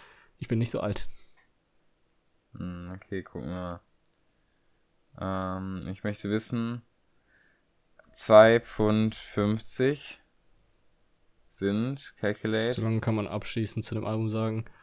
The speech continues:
Speaker 1: Für mich ist es nicht Kimos bestes Album. Geist ist für mich eine zehn von
Speaker 2: <laughs> Ortmann.
Speaker 1: Geist ist für mich eine zehn von zehn. Das zweitausendneunzehn
Speaker 2: Ja,
Speaker 1: rauskam.
Speaker 2: ich
Speaker 1: Ähm,
Speaker 2: Mhm.
Speaker 1: und
Speaker 2: Oh mein Gott, ey.
Speaker 1: dem Album würde ich mal eine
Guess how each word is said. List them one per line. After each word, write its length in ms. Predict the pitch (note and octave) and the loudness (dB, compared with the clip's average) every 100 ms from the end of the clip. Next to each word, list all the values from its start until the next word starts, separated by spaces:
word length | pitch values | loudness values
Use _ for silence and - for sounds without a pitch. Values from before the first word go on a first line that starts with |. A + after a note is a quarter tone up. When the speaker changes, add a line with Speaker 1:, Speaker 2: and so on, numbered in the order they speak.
| - _ | -20 _
Speaker 1:
Für 400 | - - - A#2 | -4 8 10 12
mich 240 | B2+ C3+ | 10 6
ist 160 | B2+ - | 4 4
es 360 | A2+ - - - - - _ _ - - | 2 2 -2 -8 -20 -20 _ _ -16 -4
nicht 320 | G#2+ A2+ - | 2 2 0
Kimos 400 | - B2 B2 A#2+ | -2 0 2 0
bestes 300 | - B2 - | 0 -2 0
Album. 340 | F#2+ A2+ B2 A#2+ - | 0 0 0 -4 -10
Geist 260 | - A#2 - | -2 0 0
ist 100 | A#2 | -2
für 80 | - | -2
mich 260 | G#2 - - | -2 -4 -6
eine 220 | G#2 G2+ | -6 -2
zehn 260 | - F#3 | 6 8
von 240 | G3+ - G#3 A#3 A3+ | 8 8 8 8 8
Speaker 2:
<laughs> 0 | - - | 4 6
Ortmann. 560 | D#3 D#3 D#3 D3 B2 - | 10 12 10 8 8 8
Speaker 1:
Geist 280 | B2+ C3+ | 6 6
ist 80 | B2+ | 4
für 120 | - | 4
mich 240 | B2+ B2 - | 6 6 4
eine 100 | A#2 | 2
zehn 220 | - B2 | 4 4
von 160 | A#2 A#2 | 4 2
zehn. 320 | - A2+ A#2 - - _ _ _ _ - - | 4 4 2 -4 -20 _ _ _ _ -20 -4
Das 180 | A2+ - | -2 -2
zweitausendneunzehn 680 | - A2+ A2 G#2+ A2 B2 C3 | 2 4 4 4 8 10 10
Speaker 2:
Ja, 40 | |
Speaker 1:
rauskam. 340 | G#2+ G#2+ B2+ A#2 | 8 2 2 0
Speaker 2:
ich 40 | - - - _ A#2+ | -2 -14 -20 _ 2
Speaker 1:
Ähm, 880 | A2 A2 A2 A2 A2 A2 A2 B2 | 4 4 2 2 0 0 0 2
Speaker 2:
Mhm. 160 | C3 D#3+ - - - - - - | 0 -2 -8 -20 -20 -20 -20 -4
Speaker 1:
und 360 | A2+ A2 A2+ G#2 | 2 4 4 2
Speaker 2:
Oh 40 | G#2 | 2
mein 140 | G#2 | 4
Gott, 200 | G2+ F#2 | 4 4
ey. 140 | - F#2+ | 2 4
Speaker 1:
dem 220 | A2 A2 | 4 4
Album 500 | G#2+ G#2+ A2 A2 G2 | 2 2 2 0 2
würde 160 | A2 | 0
ich 140 | G#2+ - | 0 0
mal 100 | G#2 | 0
eine 460 | G#2 G#2 G#2 G#2 | 0 0 0 -2